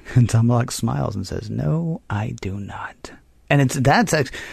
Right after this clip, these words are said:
while I was just bashing how Tomalak was played, that was actually a beautiful line. And that was very well delivered as well. I mean, it, that's, that's the one time that his smile and his little sort of, like, <laughs> made sense to me when he was just like, "No,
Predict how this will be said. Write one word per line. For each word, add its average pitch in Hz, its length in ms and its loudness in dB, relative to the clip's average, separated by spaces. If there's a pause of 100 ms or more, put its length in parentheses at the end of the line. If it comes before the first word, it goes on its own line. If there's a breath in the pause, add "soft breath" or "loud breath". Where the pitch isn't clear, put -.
(240 loud breath)
while 147 220 6
I 147 60 6
was 135 140 6
just 127 240 2
bashing 120 500 4
how 120 240 4
Tomalak 120 460 4
was 107 100 2
played, 123 400 4
that 131 220 4
was 131 120 2
actually 113 280 2
a 82 40 2
beautiful 98 520 0
line. - 400 -4
And 110 120 2
that 120 100 4
was 110 120 2
very 117 560 4
well 98 240 4
delivered 95 480 0
as 73 140 -4
well. 90 340 -2
I 98 60 -6
mean, 107 260 0
it, 117 240 0
that's, 131 300 2 (420 loud breath)
that's 156 220 0
the 165 80 6
one 151 180 6
time 139 180 4
that 131 120 6
his 117 180 4
smile 120 380 6
and 113 100 4
his 110 160 0
little 113 160 4
sort 117 180 2
of, 110 60 2
like, 107 220 0
<laughs> 127 1080 2
made 123 300 4
sense 127 340 4
to 113 80 2
me 87 180 2
when 92 120 2
he 107 100 2
was 104 100 2
just 101 160 0
like, 95 160 0
"No, 104 480 2